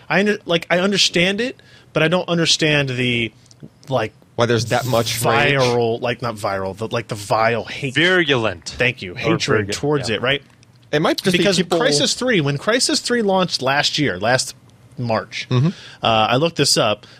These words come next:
Speaker 1: Uh, Kotaku had a story where nineteen twenty by twelve hundred, uh, with the highest end card at the time was a G T X six eighty.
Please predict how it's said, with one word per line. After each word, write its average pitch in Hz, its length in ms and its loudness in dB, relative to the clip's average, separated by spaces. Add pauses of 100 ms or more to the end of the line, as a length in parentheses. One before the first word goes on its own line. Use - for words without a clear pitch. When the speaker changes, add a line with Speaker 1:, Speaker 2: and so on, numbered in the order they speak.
Speaker 1:
Uh, 113 280 2
Kotaku 165 440 0
had 143 100 2
a - 40 -2
story 135 360 2
where 120 220 2
nineteen 202 360 0
twenty 190 220 0
by 160 100 2
twelve 170 280 0
hundred, 135 360 2 (800)
uh, 127 180 2
with 135 140 0
the 151 80 0
highest 190 340 2
end 165 120 0
card 160 180 0
at 135 80 -4
the - 0 -
time 131 220 -2
was 120 120 2
a 117 60 -2
G 139 140 -2
T - 120 -2
X - 160 2
six - 320 0
eighty. 123 380 0